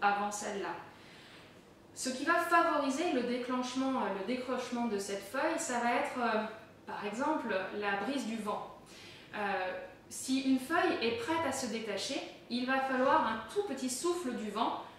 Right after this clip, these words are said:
pour qu'elle s'envole. En revanche, si une feuille est moins prête à se détacher, il va falloir que le vent souffle plus fort et plusieurs jours pour qu'enfin, effectivement, ce soit le bon moment pour celle-ci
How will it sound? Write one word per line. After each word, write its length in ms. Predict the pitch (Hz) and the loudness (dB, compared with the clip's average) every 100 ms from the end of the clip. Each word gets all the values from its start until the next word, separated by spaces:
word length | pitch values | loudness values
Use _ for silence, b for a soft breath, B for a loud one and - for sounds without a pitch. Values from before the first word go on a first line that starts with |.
| B | B
pour 160 | 269 262 | -4 0
qu'elle 220 | 277 254 | 2 0
s'envole. 420 | - 240 202 190 160 - - B B B B - | 2 0 2 0 -2 -8 -14 B B B B -6
En 160 | 190 208 | 0 0
revanche, 500 | 233 339 349 - - | 4 4 4 -2 -6
si 300 | - 254 247 | -6 -4 -2
une 80 | 240 | -2
feuille 360 | 240 262 254 - | 0 2 2 2
est 220 | 196 196 | 2 2
moins 260 | 202 254 294 | 2 2 2
prête 300 | - 277 226 | 2 0 0
à 40 | 208 | 0
se 140 | 214 | -2
détacher, 440 | 202 196 202 202 320 330 | 0 0 0 0 2 2
il 80 | 247 | 2
va 100 | 233 | 2
falloir 380 | 233 254 285 269 | 2 4 4 2
que 60 | |
le 200 | 226 220 | -2 -2
vent 340 | 220 254 - - | 0 2 2 -2
souffle 640 | - - 285 269 - 196 180 180 B B | -6 -4 -4 -4 -4 -2 -2 -2 B B
plus 180 | - 233 | -2 -2
fort 480 | - 269 320 349 330 | 0 2 6 6 6
et 240 | 214 208 - | 2 0 0
plusieurs 540 | 269 302 254 226 202 | 0 2 2 2 2
jours 460 | 196 240 330 370 - - B B B - | 0 0 0 0 -4 -12 B B B -2
pour 180 | 294 | 0
qu'enfin, 480 | - 254 - 262 370 - - - | 4 2 4 2 2 0 -6 -4
effectivement, 640 | 208 240 233 233 233 311 | -4 -4 -4 -4 0 0
ce 140 | - | 0
soit 180 | - 247 | -2 0
le 140 | 233 202 | 2 2
bon 280 | 254 277 | 2 4
moment 220 | 262 240 240 | 4 2 0
pour 200 | 220 202 | -2 -4
celle-ci 480 | 208 202 - 277 | -2 -4 -4 -4